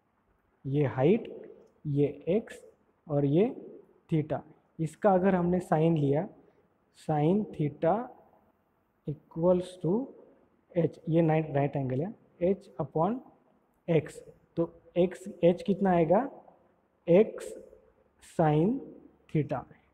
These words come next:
लेकिन theta बहुत छोटा है तो हम sin theta की value theta के बराबर आएगी, तो हम इसको x into theta लिख सकते हैं, ओके? ये जो है, तो height को हम क्या लिखेंगे, x theta।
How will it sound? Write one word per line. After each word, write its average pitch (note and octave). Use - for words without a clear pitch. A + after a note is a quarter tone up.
लेकिन F3+
theta G3+
बहुत G#3
छोटा F#3+
है A3
तो F3+
हम G#3
sin F3
theta F#3
की G3
value F3+
theta F#3
के E3+
बराबर D3+
आएगी, B2
तो D#3+
हम E3
इसको E3
x E3+
into E3
theta E3+
लिख D#3
सकते -
हैं, -
ओके? -
ये D#3+
जो C#3
है, A#2+
तो E3
height D#3
को F#3+
हम F#3
क्या F#3+
लिखेंगे, F#3
x F3
theta। C3+